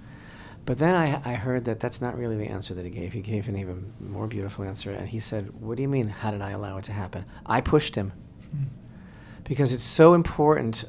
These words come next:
Speaker 1: for man to be, n-, you know, not to be, um, perfect, but to be able to distinguish between right and wrong, and to be able to have within us the,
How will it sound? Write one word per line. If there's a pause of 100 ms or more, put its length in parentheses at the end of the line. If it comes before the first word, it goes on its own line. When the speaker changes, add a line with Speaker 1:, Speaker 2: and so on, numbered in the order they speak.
(100)
Speaker 1:
for
man
to
be,
n-,
you
know,
not
to
be, (680)
um, (280)
perfect,
but
to
be
able
to
distinguish
between
right
and
wrong,
and
to
be
able
to
have
within
us (540)
the,